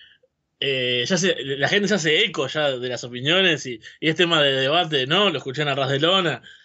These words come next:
¿no? Que son unos haters, que sí, que no, así que,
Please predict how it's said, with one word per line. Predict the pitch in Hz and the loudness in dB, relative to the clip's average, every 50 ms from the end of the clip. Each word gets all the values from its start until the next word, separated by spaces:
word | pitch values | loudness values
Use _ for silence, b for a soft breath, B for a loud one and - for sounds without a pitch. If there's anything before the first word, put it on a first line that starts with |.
| B B B | B B B
¿no? | - 131 165 170 190 185 165 | -6 -2 0 0 2 0 0
Que | 139 117 113 113 113 104 b b b b b b b _ - | -2 -4 -6 -8 -10 -12 b b b b b b b _ -12
son | - - 143 143 | -10 -6 -4 -4
unos | 143 139 127 123 | -2 -2 -4 -2
haters, | - 170 180 196 185 165 160 156 143 135 123 - 131 113 113 | 0 2 4 4 2 2 2 2 0 0 -4 -10 -12 -14 -14
que | 117 123 | -12 -8
sí, | - - 160 185 185 | -2 0 2 2 2
que | 156 135 120 | 0 -2 -2
no, | 135 156 170 165 139 | 2 2 2 2 2
así | 127 - - 165 | 0 -4 -4 -2
que, | 165 165 143 120 - | -2 0 -2 -2 -4